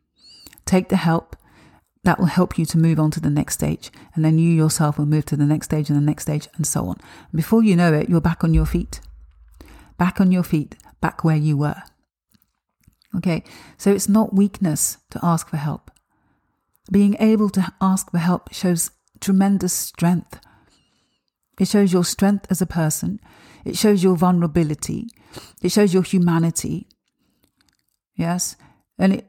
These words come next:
and it, it allows you to break free from your ego that's telling you otherwise. Okay?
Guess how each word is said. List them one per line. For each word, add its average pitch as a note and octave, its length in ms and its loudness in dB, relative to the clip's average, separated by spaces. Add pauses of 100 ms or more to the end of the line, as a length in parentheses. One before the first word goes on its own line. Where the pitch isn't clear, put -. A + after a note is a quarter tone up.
and G3 140 4
it, - 120 -8 (540)
it G#3 120 2
allows G3 500 4
you F3 200 -2 (300)
to F3+ 240 0
break D#3+ 380 2
free F3+ 440 0
from D3 180 -2
your D3 180 0
ego E3 520 -2
that's - 200 -4
telling E3 280 2
you D#3 200 2
otherwise. - 640 -4 (1300)
Okay? E3 320 -2